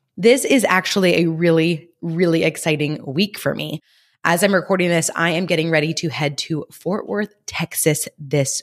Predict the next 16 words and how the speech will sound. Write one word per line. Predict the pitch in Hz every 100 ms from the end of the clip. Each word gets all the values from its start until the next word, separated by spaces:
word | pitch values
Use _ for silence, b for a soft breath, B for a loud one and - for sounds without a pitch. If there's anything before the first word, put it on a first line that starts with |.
| -
week. | 151 - - _ _ _ _ -
And | 226
actually, | 392 - 214 185
I |
should | 170 165
back | 190 196
up. | 180 -
I | 196
was | 208 214
supposed | 208 180 - 392 494 -
to | 175
be | 180
getting | 160 156
on | 151
a | 151
plane | - 247 285 294